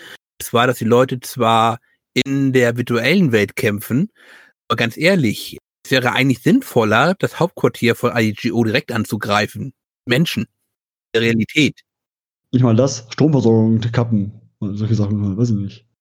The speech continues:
Speaker 1: Da kann ich mir vorstellen, dass Spielberg da versucht hat, da das, das ein bisschen zu kompensieren, dass die Leute eben auch in der Realität kämpfen. Die natürlich,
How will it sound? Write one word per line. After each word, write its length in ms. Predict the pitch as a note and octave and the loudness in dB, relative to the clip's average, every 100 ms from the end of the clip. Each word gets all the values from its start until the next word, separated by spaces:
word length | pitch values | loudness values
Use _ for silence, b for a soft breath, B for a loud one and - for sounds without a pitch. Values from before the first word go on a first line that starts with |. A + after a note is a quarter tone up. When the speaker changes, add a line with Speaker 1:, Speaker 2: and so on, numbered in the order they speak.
| _ _ | _ _
Speaker 1:
Da 60 | A2+ | -2
kann 140 | C3+ | 0
ich 60 | C3+ | 0
mir 80 | |
vorstellen, 300 | A#2+ C3 B2+ | 2 0 2
dass 120 | A#2+ - | 0 -2
Spielberg 380 | - B2+ B2+ | 0 2 2
da 200 | B2 A#2+ | 2 2
versucht 380 | B2 B2 A2+ B2+ | 2 0 0 -2
hat, 140 | B2 A#2 | -2 2
da 160 | A2+ | 2
das, 160 | A#2 - | 2 -2
das 200 | A#2 G#2+ | -6 -4
ein 60 | |
bisschen 220 | B2+ A2+ A2+ | -8 -6 -8
zu 80 | |
kompensieren, 480 | A#2+ A2+ A2+ A#2 A#2+ | -4 -2 -2 0 0
dass 80 | A#2 | 0
die 80 | A#2 | 0
Leute 180 | A2+ A#2 | 0 0
eben 260 | A2+ A2+ | -4 -6
auch 220 | - B2 - | 0 0 2
in 120 | A#2+ | 0
der 160 | A2+ - | 0 0
Realität 720 | A#2 B2 A2+ A2 - D#3 - | 0 2 2 0 2 0 0
kämpfen. 520 | A#2+ G2+ - A2+ F3 B B B B - _ _ | -2 -2 -2 0 0 B B B B -20 _ _
Die 100 | A#2 | 0
natürlich, 380 | A2+ - A2 G#2+ | 0 2 -2 -4